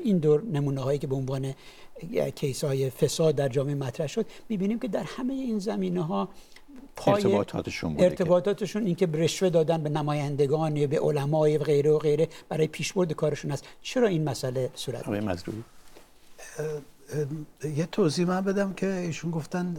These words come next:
Speaker 3: معمولاً نماینده‌ها وقتی کارشون در مجلس تموم می‌شه می‌رن تو سازمان‌های دولتی. اینطوری نیست. برای اینکه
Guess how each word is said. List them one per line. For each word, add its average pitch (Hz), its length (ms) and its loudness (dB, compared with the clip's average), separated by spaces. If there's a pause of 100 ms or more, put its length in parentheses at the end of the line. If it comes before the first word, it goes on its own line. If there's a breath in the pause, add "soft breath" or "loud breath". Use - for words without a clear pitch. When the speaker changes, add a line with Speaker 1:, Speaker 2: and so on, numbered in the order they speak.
Speaker 3:
معمولاً 147 440 -2
نماینده‌ها 147 720 0
وقتی 139 280 -6 (840 soft breath)
کارشون 127 480 0
در 117 180 2
مجلس 117 380 -2
تموم 123 220 -2
می‌شه 113 240 -4
می‌رن 113 300 0
تو 104 200 -10
سازمان‌های 123 520 -2
دولتی. 120 440 -2
اینطوری 170 480 4
نیست. 185 480 0 (880 soft breath)
برای 143 220 4
اینکه 175 540 2